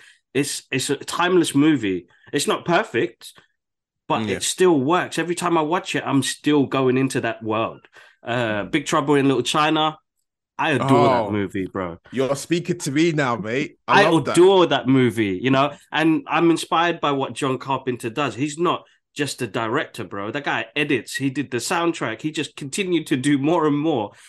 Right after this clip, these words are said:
Speaker 1: Like, he does so much for the films that he makes. Uh,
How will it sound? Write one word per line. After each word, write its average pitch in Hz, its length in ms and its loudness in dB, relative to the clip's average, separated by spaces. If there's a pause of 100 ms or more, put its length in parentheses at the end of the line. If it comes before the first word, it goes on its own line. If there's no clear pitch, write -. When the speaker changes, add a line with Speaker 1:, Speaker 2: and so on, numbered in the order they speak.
(120)
Speaker 1:
Like, 139 100 -4
he 175 80 2
does 185 240 0
so 190 320 2
much 175 340 -4
for 131 140 -4
the 120 80 -6
films 160 360 0
that 117 120 -8
he 117 100 -6
makes. 131 540 -4
Uh, 113 360 -2